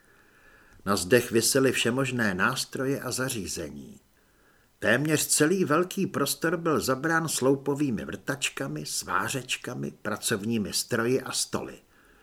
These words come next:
Mezi vším nepořádkem se dalo pohybovat akorát po úzkých vyšlapaných cestičkách.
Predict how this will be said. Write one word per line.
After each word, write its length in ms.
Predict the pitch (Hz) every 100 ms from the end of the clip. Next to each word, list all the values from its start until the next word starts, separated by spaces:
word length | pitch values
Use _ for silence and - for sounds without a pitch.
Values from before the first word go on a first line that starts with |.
| - - - - -
Mezi 240 | 101 127
vším 360 | 127 - 202 196
nepořádkem 720 | 208 240 226 220 214 226 233
se 180 | - 117
dalo 260 | 170 202
pohybovat 600 | 113 135 175 180 196 190 -
akorát 500 | - - 185 180 -
po 120 | -
úzkých 560 | 160 143 - 170 113 113
vyšlapaných 680 | 135 - 165 160 165 160
cestičkách. 1000 | - 147 - 143 - - - - - -